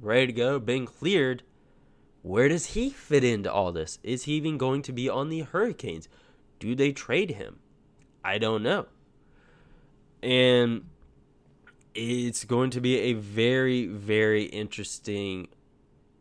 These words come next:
offseason and season, because the Hurricanes, they're going to make moves. And I think that they are going to make a splash. Whether it's a good splash or a bad splash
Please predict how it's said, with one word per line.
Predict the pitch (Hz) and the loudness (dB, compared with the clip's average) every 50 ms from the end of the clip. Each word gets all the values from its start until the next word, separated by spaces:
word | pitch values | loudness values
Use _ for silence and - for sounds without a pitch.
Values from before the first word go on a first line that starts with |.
| _ - | _ -4
offseason | 107 107 110 - - - 123 120 117 117 117 - | -2 -2 -2 -2 -4 -4 -4 -4 -6 -6 -6 -6
and | 104 107 104 104 | -6 -6 -6 -6
season, | - 143 160 165 123 101 98 | -6 -4 -4 -4 -4 -4 -6
because | 92 87 - 104 101 92 - - - | -8 -6 -4 -6 -6 -6 -8 -14 -12
the | 107 107 110 107 | -6 -4 0 2
Hurricanes, | 131 180 214 214 - 185 156 135 - - - _ _ _ _ _ - | 4 4 4 2 2 0 -2 -2 -2 -6 -14 _ _ _ _ _ 0
they're | 104 127 147 143 | 4 6 6 6
going | - 143 123 120 110 101 101 92 | 6 4 2 2 2 2 -2 -4
to | - 104 | -6 -8
make | 98 95 92 95 - - | -8 -6 -8 -8 -10 -12
moves. | 92 80 71 73 78 - - - - - _ _ _ _ _ _ _ _ _ _ _ _ _ _ _ _ _ _ | -14 -14 -14 -16 -20 -20 -20 -20 -20 -20 _ _ _ _ _ _ _ _ _ _ _ _ _ _ _ _ _ _
And | - 117 120 120 120 120 117 113 117 107 - _ - | 0 2 4 4 4 4 2 0 -2 -4 -8 _ -4
I | - 107 110 | -2 -2 -2
think | - - - 120 120 117 - _ | -2 -4 -4 -4 -4 -4 -6 _
that | 113 113 110 110 - - - - - _ | -2 0 0 0 -2 -6 -10 -20 -20 _
they | - 107 110 113 135 | -8 -2 0 0 0
are | 110 135 127 | 0 -2 -4
going | 104 110 110 117 117 117 113 104 | -2 0 0 0 0 -2 -4 -6
to | - - 110 110 110 110 107 101 104 104 95 107 - _ _ _ _ _ _ _ _ _ _ _ _ _ _ _ _ _ _ _ | -10 -10 -8 -6 -4 -4 -4 -6 -6 -8 -12 -14 -20 _ _ _ _ _ _ _ _ _ _ _ _ _ _ _ _ _ _ _
make | - 98 101 110 113 120 120 117 - - | -10 -6 -2 0 2 2 0 -2 -6 -8
a | - 110 104 | -4 -4 -4
splash. | 92 - - - - 101 98 90 67 62 - - - - - - - _ _ _ _ _ _ _ _ _ _ _ - - _ - | -4 -6 -6 -4 -2 0 0 0 -2 -6 -12 -20 -20 -20 -20 -20 -20 _ _ _ _ _ _ _ _ _ _ _ -20 -20 _ -8
Whether | - 95 95 101 98 101 98 101 | -4 -2 0 2 2 4 4 4
it's | 95 - - | 2 2 -2
a | 90 85 | -4 -4
good | 92 92 95 98 - | -4 -4 -6 -6 -6
splash | - - 104 101 101 101 95 - - | -6 -2 0 2 2 2 2 -2 -4
or | 95 85 | -8 -6
a | |
bad | 82 85 87 104 156 202 185 | -6 -2 0 0 0 0 -2
splash | - - - 117 113 131 147 143 - - | -6 -4 0 0 2 2 0 -4 -8 -16